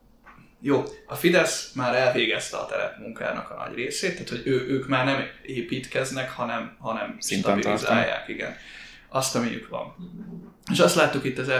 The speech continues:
Speaker 1: P választás előtt, azt hiszem, hogy, ö, és a Fidesz egyébként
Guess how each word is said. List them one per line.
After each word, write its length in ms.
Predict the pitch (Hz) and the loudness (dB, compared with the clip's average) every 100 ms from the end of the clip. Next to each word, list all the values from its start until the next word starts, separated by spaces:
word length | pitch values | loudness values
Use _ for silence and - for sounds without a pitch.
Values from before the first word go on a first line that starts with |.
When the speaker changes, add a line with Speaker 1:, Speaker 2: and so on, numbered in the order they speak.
| 123 | 2
Speaker 1:
P 40 | 120 | 2
választás 560 | 104 104 - 101 - | 2 0 -2 -2 -2
előtt, 460 | 95 120 147 - - - | 0 0 0 -4 -18 -12
azt 260 | 90 - - | -10 -8 -6
hiszem, 480 | 127 175 185 190 - - - - | -2 0 0 -4 -14 -20 -20 -4
hogy, 380 | 127 123 127 | -2 0 0
ö, 120 | 127 123 127 - - | 0 -2 -4 -12 0
és 300 | 139 - - | 0 0 -2
a 80 | - | -4
Fidesz 340 | 127 127 123 - | 0 2 2 2
egyébként 540 | 123 123 127 127 | 2 0 2 0